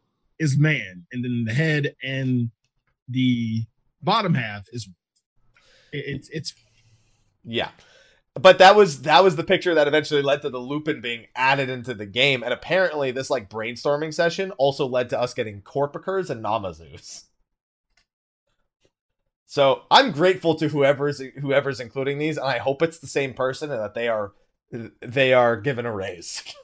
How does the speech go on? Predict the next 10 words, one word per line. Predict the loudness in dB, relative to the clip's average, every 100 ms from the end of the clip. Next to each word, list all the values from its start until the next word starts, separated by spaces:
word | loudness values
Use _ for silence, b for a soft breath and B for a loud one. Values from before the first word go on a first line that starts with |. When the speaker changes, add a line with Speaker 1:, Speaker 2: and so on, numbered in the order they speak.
| _ -14
Speaker 2:
<laughs> | -14 _ _ b b b 2
I'm | 2
happy | 4 4 6
with | 4 4
all | 4 4 2
three | -2 -2
of | -2 -8
these | -14 -14
<laughs> |
things. | -6 -6 -6 _ -18 -16 -16